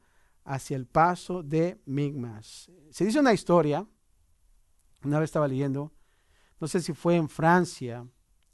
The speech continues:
que era tanta la escasez de, de las armas, y ellos estaban en guerra, que cuando hacían línea los hombres para pelear,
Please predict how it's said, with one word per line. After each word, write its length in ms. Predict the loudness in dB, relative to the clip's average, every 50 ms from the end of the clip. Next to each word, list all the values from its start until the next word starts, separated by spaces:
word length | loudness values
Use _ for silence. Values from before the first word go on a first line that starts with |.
| _ _ _ _ _ _ _ _ _ _ _ _
que 240 | -6 -2 0 2 6
era 380 | 8 10 10 10 10 8 4 2
tanta 300 | 0 0 2 2 0 0
la 80 | 0
escasez 640 | -2 -4 -4 -6 -6 -6 -4 -2 0 0 0 0 -2
de, 400 | -2 -2 -2 -2 -4 -8 -12 -18 -20 -20 -20 _ -20 -20 -16
de 220 | -10 -8 -8 -6
las 500 | -6 -8 -8 -10 -12 -18 -20 -20 -20 -20 -20 -8 0
armas, 680 | 4 6 6 6 4 -2 -4 -6 -8 -10 -14 -20 -18 -10
y 100 | -6 -4
ellos 100 | -4 -4
estaban 320 | -2 0 2 2 2 0
en 120 | -2 -4 -4
guerra, 320 | -6 -6 -6 -8 -14 -18 -20 -20 _ _ _ _ _ _ _ _ _ _ -20 -20 -20 _ _ _ _ _ _
que 640 | _ -8 -4 -2 -2 0 0 0 -2 -2 -4 -6 -10 _ _ _ _
cuando 280 | -6 -4 -2 -2 -2 -2
hacían 320 | -2 2 4 4 6 6
línea 260 | 6 6 6 6 4
los 220 | 4 2 0 0 0
hombres 280 | 2 2 0 -2 -4
para 240 | -6 -6 -4 -4 -6
pelear, 520 | -6 -6 -2 0 2 2 0 0 -4 -10